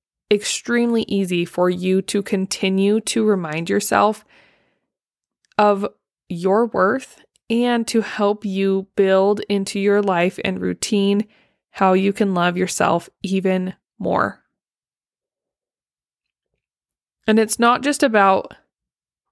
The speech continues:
love. It's also about understanding your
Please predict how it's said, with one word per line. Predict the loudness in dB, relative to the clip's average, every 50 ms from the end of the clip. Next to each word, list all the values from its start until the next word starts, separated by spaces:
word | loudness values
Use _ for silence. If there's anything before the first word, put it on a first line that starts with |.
| _ -4 0
love. | 2 2 2 2 0 -2 -2 -4 -8 -12 _ _ _ _ _ _ _ _ _ _ -6
It's | -6 -6 -6 -4 0
also | 0 0 0 0 0 0 0
about | 0 0 0 0 0 2 0 -2 -2 -6
understanding | -6 -6 -4 -6 -4 -4 -2 -2 0 -2 -2 -4 -4
your | -6 -4 -2 -2 0 0 2 2 2 0 0 -4